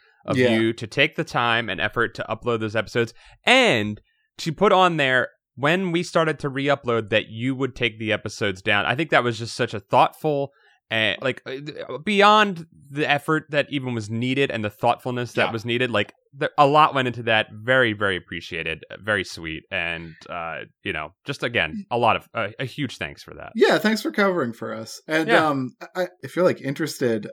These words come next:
Speaker 2: we're doing, like, a couple episodes at a time so as not to flood YouTube with all of our backlogged episodes. So if you wanna do kinda like a fun, like, rewatch slash,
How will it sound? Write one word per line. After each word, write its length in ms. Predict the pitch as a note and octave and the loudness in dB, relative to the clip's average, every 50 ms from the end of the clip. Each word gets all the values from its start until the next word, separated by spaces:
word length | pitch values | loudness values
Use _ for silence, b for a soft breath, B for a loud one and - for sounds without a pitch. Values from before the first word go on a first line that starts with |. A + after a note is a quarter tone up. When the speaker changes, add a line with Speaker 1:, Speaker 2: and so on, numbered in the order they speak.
| _ | _
Speaker 2:
we're 80 | - D3 | -6 0
doing, 160 | D3 F#3 F#3 F3+ | 2 4 4 4
like, 120 | D#3+ C#3 | 2 0
a 60 | D3 C3 | -2 -2
couple 360 | - E3+ D#3 D#3+ E3+ D#3 D#3 | 0 -2 -2 0 2 2 2
episodes 460 | D3 D3 D3+ - - D3+ C#3+ C3 D3+ | 2 2 0 0 2 2 2 2 0
at 80 | C3+ C3 | 0 0
a 60 | B2+ | 0
time 340 | - - C#3+ C#3 C#3+ D3 C#3+ | 2 2 4 4 4 2 2
so 140 | - C#3+ B2+ | 2 2 2
as 100 | B2 - | 2 2
not 160 | C3 B2 B2 - | 0 -2 0 -2
to 60 | A#2+ | -4
flood 420 | - - - C3 B2+ B2 A#2+ A2+ A#2 | -4 -2 0 2 2 2 2 0 0
YouTube 480 | A#2+ B2 B2 A#2+ - C#3+ C3 C3 B2 - | 0 -2 0 0 0 2 2 2 2 0
with 280 | F#3 A3+ A3 - - _ b b b b b b b _ | -2 -2 -4 -6 -10 _ b b b b b b b _
all 220 | - C3 B2+ B2+ B2+ | 0 4 4 6 6
of 120 | A#2+ A2+ | 4 2
our 340 | B2+ A#2+ A2+ A2+ A2 A2+ A2+ _ _ - | 0 0 0 0 -2 -4 -6 _ _ 0
backlogged 500 | C3 B2+ B2 - C#3+ C3 A#2+ A2+ A2 A#2+ | 2 2 2 2 2 2 2 0 -2 -6
episodes. 600 | A#2 - D3 C3 - D#3 D3 D3 D3+ D3+ - - b b b b b b b b | -8 -8 -6 -2 0 0 0 0 -2 -4 -8 -18 b b b b b b b b
So 380 | - - D3 C3+ C3 B2+ B2+ b b b b | -2 4 4 4 4 4 0 b b b b
if 140 | - C3+ D3 | -12 -10 -6
you 60 | D3 | -2
wanna 180 | E3 G3+ A3+ G#3+ | 0 0 2 4
do 120 | F#3 G3+ | 2 2
kinda 260 | G3+ - F3+ E3+ F3 | 2 2 0 2 4
like 160 | F3+ E3+ D3+ D3 | 4 2 2 2
a 100 | B2 A2 | 0 -2
fun, 500 | - - C#3 C#3 C#3+ C#3+ C#3+ D3 C#3+ C#3+ | -2 -2 0 2 2 2 0 0 -2 -2
like, 180 | C3 B2 A#2 A2 | -2 -2 -2 -2
rewatch 680 | A2 A2+ A2+ B2+ C3+ C#3 C3+ C3 C3+ C3+ C3 C3 - | -4 -4 -2 -2 0 0 2 2 2 2 2 0 0
slash, 500 | - - - - C3+ B2+ C3 B2+ - - | -2 -4 -2 -2 0 0 0 0 -2 -6